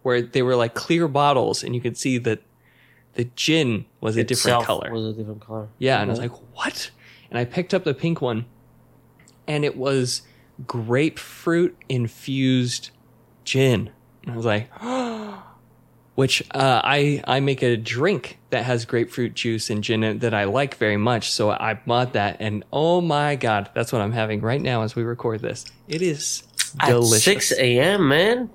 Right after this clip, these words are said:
Speaker 2: Chill.
Speaker 1: Yeah, it's only my third one.
Speaker 2: It's
Speaker 1: Um,
Speaker 2: just five P M somewhere.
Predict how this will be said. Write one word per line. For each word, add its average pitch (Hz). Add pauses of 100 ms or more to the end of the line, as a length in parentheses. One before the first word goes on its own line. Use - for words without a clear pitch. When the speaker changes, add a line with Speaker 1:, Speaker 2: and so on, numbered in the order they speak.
Speaker 2:
Chill. 202 (2750)
Speaker 1:
Yeah, - (220)
it's -
only 226
my 123
third 120
one. 120 (580)
Speaker 2:
It's 156
Speaker 1:
Um, 170
Speaker 2:
just -
five 202
P 139
M 113
somewhere. 143